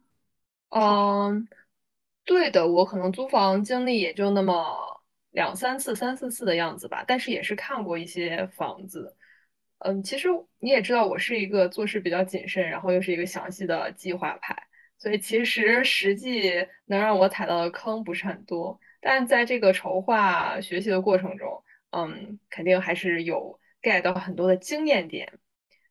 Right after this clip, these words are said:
因为毕竟我是一个提前准备派嘛。可以简单跟大家分享一下，我觉得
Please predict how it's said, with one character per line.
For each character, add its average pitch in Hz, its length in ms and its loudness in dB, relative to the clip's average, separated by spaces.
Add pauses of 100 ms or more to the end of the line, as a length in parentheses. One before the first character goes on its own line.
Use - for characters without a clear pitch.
(120)
因 214 80 4
为 226 60 8
毕 226 140 2
竟 202 180 8
我 190 120 4
是 190 140 4
一 185 60 8
个 190 80 6
提 190 160 -8
前 185 160 2
准 180 160 -2
备 170 120 0
派 - 280 -8
嘛。 202 80 -8 (400)
可 - 140 0
以 277 140 0 (120)
简 196 160 0
单 233 100 2
跟 311 120 -2
大 339 60 4
家 330 300 6
分 359 280 0
享 214 340 -2
一 202 80 -6
下， 202 540 -4
我 208 120 -4
觉 214 180 -2
得 294 540 2